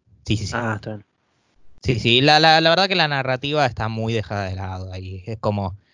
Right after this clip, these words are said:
Speaker 1: te lo enfrentás porque no te lo enfrentaste en el tres, ni más ni menos. Encima es otro protagonista, pero bueno. Y aparte de eso estuve
Speaker 2: Ah,
Speaker 1: con
Speaker 2: cualquier
Speaker 1: Fear.
Speaker 2: cosa.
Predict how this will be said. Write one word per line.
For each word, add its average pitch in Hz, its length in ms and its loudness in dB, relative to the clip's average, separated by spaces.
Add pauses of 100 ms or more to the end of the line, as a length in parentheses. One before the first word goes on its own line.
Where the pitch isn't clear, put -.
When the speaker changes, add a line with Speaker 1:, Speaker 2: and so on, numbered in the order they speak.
(220)
Speaker 1:
te 127 80 4
lo 131 80 4
enfrentás 135 460 2
porque 127 340 2
no 117 180 2
te 117 100 2
lo 107 160 6
enfrentaste 107 540 -2
en 98 60 0
el 95 120 -2
tres, 92 480 -4
ni 98 140 -6
más 101 160 -2
ni 98 80 -2
menos. 92 360 0 (600)
Encima 113 380 4
es 107 100 -2
otro 110 220 4
protagonista, 98 800 -2 (160)
pero - 180 -10
bueno. - 240 -12 (600)
Y 135 180 -2
aparte 196 360 2
de 226 80 4
eso 233 200 2
estuve 202 260 4
Speaker 2:
Ah, 165 60 0
Speaker 1:
con 127 280 4
Speaker 2:
cualquier 123 280 0
Speaker 1:
Fear. 254 100 2
Speaker 2:
cosa. 131 360 -2